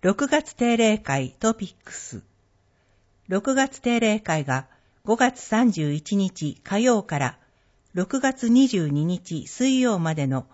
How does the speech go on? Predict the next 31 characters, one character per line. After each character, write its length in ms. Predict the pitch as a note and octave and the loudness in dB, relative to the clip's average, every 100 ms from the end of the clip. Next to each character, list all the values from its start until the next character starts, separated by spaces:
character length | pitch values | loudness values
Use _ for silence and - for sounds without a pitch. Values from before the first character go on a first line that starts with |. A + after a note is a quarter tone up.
| _ _ - | _ _ 0
二 120 | C4 | 2
十 200 | C4+ G3 | 4 0
三 300 | - A3+ A#3 | 0 2 4
日 240 | A3+ A#3 - | 2 0 -2
間 220 | E3 D#3+ | -2 0
に 120 | D3 | 0
わ 120 | D3 | -2
た 120 | F3+ | -4
っ 80 | F#3+ | -6
て 160 | - E3+ | -4 -4
行 100 | E3 F#3+ | -2 -2
わ 240 | F3+ E3+ | 0 -2
れ 100 | D#3+ | -2
ま 140 | D3 F#3 | -4 -6
し 100 | - | -6
た。 200 | A#2 G#2 _ _ _ _ _ _ _ _ _ _ _ _ _ _ | -8 -8 _ _ _ _ _ _ _ _ _ _ _ _ _ _
今 260 | - C4+ B3 | 2 4 4
定 260 | - G#3 G#3 | 2 0 2
例 160 | G3+ | -2
会 300 | G#3 D3+ D3+ | -2 -2 -2
で 100 | D3 | -2
は、 220 | C3+ B2+ - _ _ _ _ | -4 -6 -10 _ _ _ _
一 200 | - C4+ | -6 -6
件 420 | - _ G3 D#3+ C#3+ | -6 _ 0 2 0
の 200 | C3 - | -2 -6
工 240 | - C4+ B3 | -2 2 2
事 160 | F3 | 0
請 300 | D3+ - A#3+ | -4 -2 2
負 220 | A#3 A3 A3 | 2 0 -2
契 240 | G#3 E3+ | -2 -2
約 420 | C#3 - - A#2 | -4 -8 -12 -12